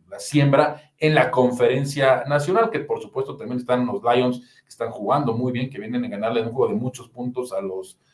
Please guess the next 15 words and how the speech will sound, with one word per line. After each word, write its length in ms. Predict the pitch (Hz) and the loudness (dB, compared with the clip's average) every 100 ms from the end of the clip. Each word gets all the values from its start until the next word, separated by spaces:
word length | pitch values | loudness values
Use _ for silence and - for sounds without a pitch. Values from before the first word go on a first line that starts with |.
| _ | _
Ángeles 420 | 104 110 104 101 | -8 -4 -2 -2
Chargers. 640 | - 120 123 143 143 - _ | 4 4 6 2 0 -6 _
Pero 240 | 131 143 | 2 4
insisto, 380 | 143 143 170 165 | 4 2 0 2
Jesús, 340 | 151 139 156 156 | 2 2 2 4
esto 240 | 151 151 | 4 4
empieza, 500 | 147 143 151 151 139 | 0 2 2 2 -2
todo 300 | - 156 156 | 4 8 8
esto 200 | 147 135 | 8 4
empieza 320 | 131 131 151 135 | 0 -2 -2 -2
el 60 | |
próximo 420 | - 135 135 123 | -2 -4 -2 -2
domingo 440 | 110 139 180 180 - | -2 -2 -2 -2 -2
en 260 | 185 190 - | -2 -2 4
casa 540 | 185 185 185 180 - | 4 6 6 4 2